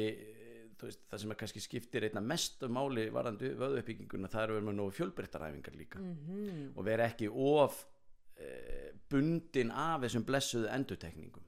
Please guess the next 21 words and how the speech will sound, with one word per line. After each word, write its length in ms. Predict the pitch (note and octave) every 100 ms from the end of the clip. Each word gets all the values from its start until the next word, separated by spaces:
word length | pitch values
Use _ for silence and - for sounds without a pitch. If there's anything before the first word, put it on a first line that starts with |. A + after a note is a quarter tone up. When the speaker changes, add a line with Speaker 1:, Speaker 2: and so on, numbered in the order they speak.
| -
Speaker 2:
Mm. 520 | G3+ G3+ F3+ D#3+ C#3 B2
Speaker 1:
Þú 40 |
veist, 200 | G2+ -
þ-, 220 | - -
klárlega, 600 | - C3 D#3+ E3+ A#2+ G2 G2+
sko, 140 | G#2
ef 160 | G2 G2+
að, 280 | F#2+ F#2+ G#2+
ef 100 | G#2
að 100 | G#2
maður 220 | G2+ G2+
hugsa 240 | G#2+ A#2
svona 320 | G2+ G2+ F#2 F#2+
tólf 200 | A#2 A#2+
vikna 280 | A2 G#2 G2+
prógram 480 | G2+ A#2 B2 G2 F#2
þar 100 | F#2
sem 120 | F#2 F#2
að, 100 | F#2
ok, 120 |
nú 100 | G#2